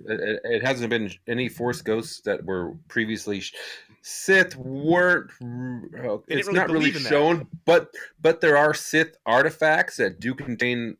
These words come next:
Speaker 1: like, the spirit of their previous owner that have popped up from time to time. Uh, in the Vader comic, the second Vader comic series, there was a,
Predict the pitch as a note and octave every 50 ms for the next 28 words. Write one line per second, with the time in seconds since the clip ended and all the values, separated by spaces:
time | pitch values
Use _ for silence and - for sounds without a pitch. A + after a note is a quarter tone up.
0 | _ - - G2+ G2 G2+ F#2+ - - F2+ F#2+ A2 A#2 - - - - G#2+ A2 A#2
1 | C3 B2 - - G#2 G#2+ A2 G#2 F#2+ F2+ G2+ G2+ F#2+ E2+ - A2+ A2 A2 A2+ G#2
2 | - - G2 G2+ G#2+ A#2+ B2+ C3+ C3 G#2+ F2+ F2+ - G2 F#2+ F2+ - _ _ _
3 | - G2+ G2 - - G#2+ G2+ - - _ _ _ _ _ _ _ _ _ - G#2+
4 | F#2 - A2 G#2 G#2 G2 F#2 - - G2+ G2 G2 G2+ G#2 G#2+ - _ _ _ _
5 | _ _ _ _ - F2+ F2+ F2 F2 F2 F2 E2 - - G#2+ G2 G2 F#2 F2 G2+
6 | G2+ G2+ G2+ G2+ G2+ G2+ G2 F2+ - - - _ _ - - G#2+ G#2 G#2+ A2+ A#2
7 | - - F2+ - - - B2+ A#2+ - A2+ - F2+ G2 G2 F2+ F#2+ F2+ - - F#2
8 | F#2 F#2+ F2+ - - F#2+ F2+ F2+ F2+ F2+ F2 F#2 F#2 F2+ F#2+ F#2+ F2 F2 F2 E2+
9 | E2